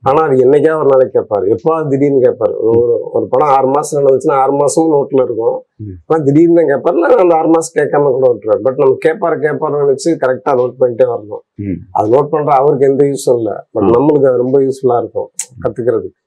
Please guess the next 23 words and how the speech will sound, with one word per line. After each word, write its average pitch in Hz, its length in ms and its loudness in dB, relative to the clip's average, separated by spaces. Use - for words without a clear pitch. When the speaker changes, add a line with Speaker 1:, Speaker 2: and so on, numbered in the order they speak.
Speaker 2:
ம். 185 160 0
Speaker 1:
So 120 180 -2
இந்த 123 140 2
மாதிரி 156 280 0
விஷயங்கள் 147 500 0
இருக்கனால 135 260 2
தான் 143 180 0
எனக்கு 127 240 0
தெரிஞ்சு 131 160 2
இவ்வளவு 127 260 0
பேர் 127 160 0
வந்திருக்காங்கன்னு 113 840 -4
தோணுது. 95 260 -8
சாரை 156 220 0
பத்தினா 160 720 -2
ரொம்ப 156 260 2
டிஃப்ரெண்டா 151 420 -2
இருக்கும். 113 220 -2
அவங்க 101 400 -4
காஸ்டியூம்ல 117 600 -2
இருந்து, 127 600 -2
பேக்ரவுண்ட்ல 117 580 -2
இருந்து 117 460 -6